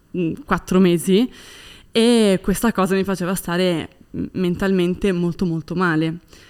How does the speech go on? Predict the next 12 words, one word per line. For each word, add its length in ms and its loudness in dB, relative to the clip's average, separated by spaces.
Non 240 2
ero 180 2
certo 320 -4
la, 640 0
eh, 60 -2
luminosissima 880 0
donna 260 0
incinta 680 0
che 100 -6
ci 140 -10
si 100 -12
aspetta. 720 -4